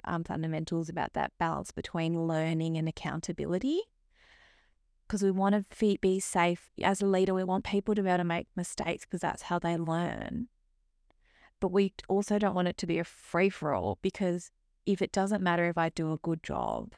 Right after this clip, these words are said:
or a bad job, you know, then what's the point? Um,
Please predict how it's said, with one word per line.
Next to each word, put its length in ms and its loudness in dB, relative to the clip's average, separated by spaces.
or 240 0
a 40 -2
bad 440 -2
job, 400 -2
you 120 0
know, 140 0
then 260 2
what's 300 -4
the 120 -2
point? 580 -2
Um, 400 4